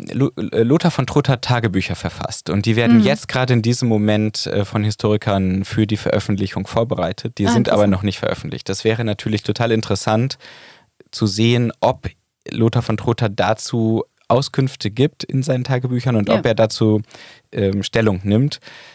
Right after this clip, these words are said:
Speaker 1: solange die nicht veröffentlicht sind, kann ich das jetzt auch nicht so genau sagen, aber das wäre wirklich eine interessante Quelle, die man sich dazu nochmal angucken könnte und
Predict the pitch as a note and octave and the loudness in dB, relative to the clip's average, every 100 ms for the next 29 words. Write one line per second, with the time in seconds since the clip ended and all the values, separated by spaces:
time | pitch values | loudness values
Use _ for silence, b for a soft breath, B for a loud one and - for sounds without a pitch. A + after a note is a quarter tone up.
0 | B - - - G#2 G#2 A#2 A#2 B2 - | B -18 -14 -2 0 2 2 2 2 -2
1 | - A#2+ - B2 A#2+ - A2 A2+ A2 G#2+ | -2 -4 -2 0 0 0 -2 -2 -2 -2
2 | A#2+ C3+ - G2 G2+ G2+ A2 A2+ G#2 G#2 | 2 0 0 0 0 2 2 2 2 0
3 | - A#2 A2 A#2 - A2+ A2+ G#2+ G#2 - | 2 2 2 0 -4 -6 0 2 0 -2
4 | A2 A2 - A#2 - - A2 A2+ A2 G#2+ | -4 -4 -4 -4 -4 -2 2 2 2 0
5 | G2+ G2+ - G#2+ - G2+ G2+ F#2 G#2+ A#2+ | 0 -2 -4 -4 -4 -2 0 0 0 -2
6 | A#2+ - - A#2+ - A#2 A2+ - B B | -4 -8 -4 -4 0 0 0 -2 B B
7 | - A#2+ B2 G#2 G2+ | -2 -2 0 -2 -2